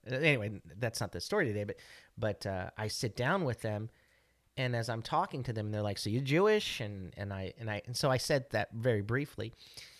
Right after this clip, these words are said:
and so then as I, a lot of times, Jews feel that other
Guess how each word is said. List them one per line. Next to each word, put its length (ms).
and 200
so 260
then 360
as 280
I, 320
a 40
lot 280
of 80
times, 580
Jews 520
feel 240
that 220
other 420